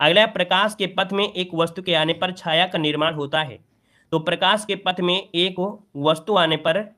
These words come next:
छाया का निर्माण होता है। तो दोस्तों यहाँ पर अपारदर्शी हो जाएगा। एक प्रकाश, एक, अ, प्रकाश के पथ में एक अपारदर्शी वस्तु के आने पर छाया का निर्माण होता है।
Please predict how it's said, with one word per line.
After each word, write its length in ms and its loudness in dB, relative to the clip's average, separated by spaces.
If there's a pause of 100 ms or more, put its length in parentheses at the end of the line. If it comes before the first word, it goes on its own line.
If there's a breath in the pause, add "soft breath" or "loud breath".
छाया 280 2
का 120 -6
निर्माण 300 2
होता 240 -2
है। 180 -2 (400)
तो 60 -6
दोस्तों 260 0
यहाँ 120 4
पर 280 -4
अपारदर्शी 640 0
हो 160 -4
जाएगा। 360 -6 (140)
एक 240 0
प्रकाश, 560 0
एक, 240 -4
अ, 140 4
प्रकाश 480 0
के 100 -4
पथ 240 -2
में 200 -2
एक 240 -4
अपारदर्शी 720 -2
वस्तु 260 -6
के 120 -6
आने 160 0
पर 360 -2 (280 soft breath)
छाया 300 0
का 120 -2
निर्माण 380 -2 (380)
होता 240 -2
है। 240 -10